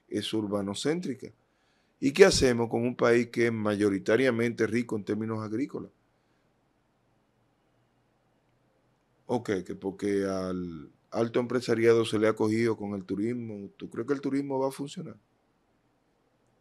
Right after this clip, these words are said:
Eso va a funcionar hasta un momento. Y el final de ese momento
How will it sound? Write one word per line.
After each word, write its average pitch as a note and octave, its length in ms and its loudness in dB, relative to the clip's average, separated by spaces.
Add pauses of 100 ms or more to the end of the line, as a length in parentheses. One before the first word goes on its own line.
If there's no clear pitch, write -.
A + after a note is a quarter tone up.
(120)
Eso C#3 140 -6
va C#3 80 2
a - 20 -2
funcionar C#3 680 -4
hasta A2+ 320 -2
un A2+ 140 -6
momento. C#3 540 -8 (640)
Y C3 500 6
el B2 120 4
final C3+ 460 4
de C#3+ 80 2
ese C#3 140 0
momento G2+ 680 -6